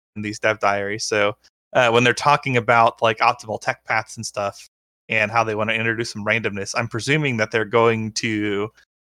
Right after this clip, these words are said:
uh, take some inspiration from the Master of Orion tech thing. With, and that would also encourage cooperation, 'cause it did in Master of Orion.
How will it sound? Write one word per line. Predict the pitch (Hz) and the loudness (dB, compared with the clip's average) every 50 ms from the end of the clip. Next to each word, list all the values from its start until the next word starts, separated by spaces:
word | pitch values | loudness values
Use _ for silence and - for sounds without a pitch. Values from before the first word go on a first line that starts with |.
| _ - | _ -6
uh, | 117 110 107 107 | -4 -2 -2 -4
take | - - 143 139 - | -2 0 -2 0 2
some | - 139 123 | 0 2 2
inspiration | 120 120 - - - 117 117 123 120 - - 113 110 | 2 0 -2 0 2 4 4 4 2 0 -2 -6 -6
from | 110 - - 117 113 107 104 104 104 104 110 110 - | -6 -2 2 2 4 4 2 0 -2 -4 -8 -10 -6
the | - 110 107 | -4 -4 -2
Master | 107 113 113 113 - 120 | 0 0 0 0 0 -4
of | 110 104 107 | -4 -4 -2
Orion | 104 104 110 113 110 101 101 | -2 0 0 0 0 -2 -4
tech | - - 110 - _ _ _ _ _ _ - | -4 -4 -4 -6 _ _ _ _ _ _ -6
thing. | 113 104 101 107 113 - | -6 -6 -6 -8 -10 -4
With, | - 120 127 - _ _ _ _ _ _ - - | -2 -2 -2 -2 _ _ _ _ _ _ 0 2
and | 127 135 | 4 4
that | 151 151 | 4 4
would | 143 131 | 4 6
also | 127 131 127 - 131 117 | 6 4 4 2 0 -2
encourage | 110 - 127 127 117 - - | 0 2 2 2 2 2 0
cooperation, | - 120 117 - - 117 113 - - - 104 | 2 2 2 2 2 -2 -2 -2 -4 -6 -12
'cause | 101 113 107 | -12 -12 -14
it | 107 104 | -12 -6
did | - 120 117 110 95 113 _ - - | -4 -4 -4 -4 -6 -10 _ -12 -10
in | 113 107 107 107 | -8 -8 -6 -2
Master | 110 117 117 - 107 | -2 -4 -4 -4 -12
of | 98 107 | -10 -6
Orion. | 110 120 123 117 110 110 101 - | -4 -2 -2 -2 -2 -4 -8 -12